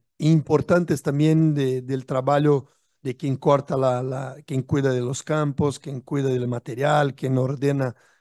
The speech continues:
nuestro centro de entrenamiento, quien cuida de los alimentos. Es, es todo esto que hay que valorar de, de una institución que,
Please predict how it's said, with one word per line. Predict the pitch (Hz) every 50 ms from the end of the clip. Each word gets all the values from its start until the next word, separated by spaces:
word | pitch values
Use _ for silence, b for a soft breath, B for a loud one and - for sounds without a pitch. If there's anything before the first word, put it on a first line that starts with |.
| b b
nuestro | - 139 131 135 135 131 - 131 123
centro | - - 143 139 - 139
de | 131
entrenamiento, | 123 - 131 127 123 123 127 139 147 147 143 131 147 127
quien | - 135 123 117
cuida | - - 139 139 131 123
de | 123 123
los | 127 127 135
alimentos. | 123 120 117 120 127 135 139 139 131 - 143 135 127 - - b b b b b b b b b b b b b
Es, | b 127 120 117 - - - -
es | 233 - - - - - _ _
todo | - 196 190 170 175 170
esto | 180 175 - - - 180 170 -
que | -
hay | 151 151 143
que | - 147
valorar | 131 143 135 135 135 147 160 165 165 165 156
de, | 147 143 139
de | 139 131 135 135
una | 139 135
institución | 127 - - 156 117 - - 151 147 139
que, | - 143 139 135 131 113 -